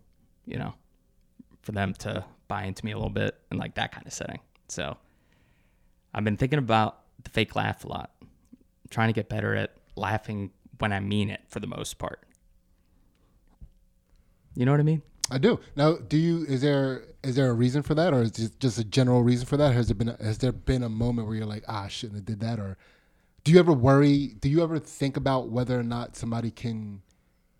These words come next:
Speaker 2: tell that your laughter is fake when you're fake laughing?
Speaker 1: Um,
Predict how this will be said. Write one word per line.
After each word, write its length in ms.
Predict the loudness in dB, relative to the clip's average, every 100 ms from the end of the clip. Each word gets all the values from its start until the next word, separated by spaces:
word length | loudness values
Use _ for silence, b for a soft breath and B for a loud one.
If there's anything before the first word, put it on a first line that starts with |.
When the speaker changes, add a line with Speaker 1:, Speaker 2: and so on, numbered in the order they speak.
| _ _ _ _ _
Speaker 2:
tell 480 | 0 0 0 -4 -6
that 180 | -8 -6
your 120 | -6
laughter 560 | -4 -4 -6 -8 -6 -6
is 280 | -6 -6
fake 260 | -4 -4 -4
when 100 | -6
you're 80 | -4
fake 200 | -4 -4
laughing? 340 | -4 -4 -8 -18 _ _ _ _ _ _ _ _ _ _ _ _ _ _ _ _ -20 _ _ -6
Speaker 1:
Um, 840 | -2 0 0 -2 -2 -4 -6 -8